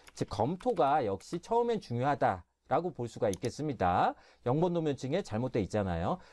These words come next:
그래서 일단 이것도 유사 선택과 비슷하게 신속 선택 컨트롤 일 번에, 예, Q 셀렉트라는 명령어도 사용하는데 이게,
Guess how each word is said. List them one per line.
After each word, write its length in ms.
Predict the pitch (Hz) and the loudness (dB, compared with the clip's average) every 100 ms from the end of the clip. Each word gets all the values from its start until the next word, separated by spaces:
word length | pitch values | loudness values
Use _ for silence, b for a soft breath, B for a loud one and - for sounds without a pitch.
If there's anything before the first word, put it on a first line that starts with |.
| B | B
그래서 380 | - 190 160 104 - | -2 2 2 2 -2
일단 340 | 151 135 82 - _ | 0 0 0 -8 _
이것도 480 | 131 143 143 185 196 | 0 0 2 0 0
유사 240 | 113 156 | 0 0
선택과 380 | 160 151 139 135 | 0 -2 0 -2
비슷하게 760 | - 101 - - 113 196 123 - b b | -2 -6 -6 -2 0 2 2 -2 b b
신속 440 | - - 233 240 - | -10 -2 0 0 0
선택 280 | 156 127 - | -2 -2 -4
컨트롤 460 | 202 208 214 190 | -6 0 2 2
일 180 | 131 170 | 4 4
번에, 560 | 196 170 113 123 226 277 b b | 4 2 2 2 2 0 b b
예, 120 | 87 87 | -8 -8
Q 320 | - 254 262 | -4 0 2
셀렉트라는 720 | 262 240 254 247 220 220 202 185 | 2 2 0 0 -4 -4 -2 0
명령어도 560 | 101 139 156 156 147 | 0 0 0 0 -2
사용하는데 680 | 147 185 190 190 190 185 185 | -2 -2 -2 0 0 2 4
이게, 540 | 135 123 135 277 180 | 4 2 4 6 4